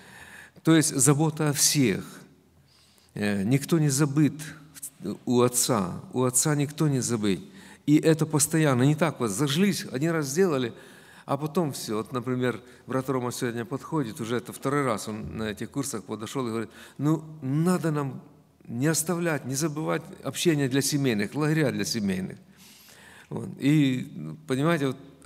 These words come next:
чтобы это постоянно было. Не так вот сделали, а потом забросилось все и, и, и все. Вот такое пожелание, братья, чтобы мы поехали домой с таким,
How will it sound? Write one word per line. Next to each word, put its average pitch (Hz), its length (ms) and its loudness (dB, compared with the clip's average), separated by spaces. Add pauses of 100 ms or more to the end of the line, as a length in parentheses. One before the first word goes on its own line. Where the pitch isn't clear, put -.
(200)
чтобы 139 180 -2
это 151 140 -2
постоянно 156 480 2
было. 101 200 0
Не 165 120 2
так 147 220 -2
вот 110 100 -6
сделали, 156 380 2
а 208 40 -4
потом 170 540 -6
забросилось 135 720 -2
все 107 160 -4
и, 107 320 -4 (560)
и, 117 560 0 (100)
и 123 200 2
все. 101 420 0 (2250)
Вот 170 120 2
такое 202 300 6
пожелание, 170 680 4
братья, 120 600 2 (120)
чтобы 143 340 2
мы 160 140 4
поехали 139 500 2
домой 127 500 2 (320)
с - 120 -8
таким, 127 560 0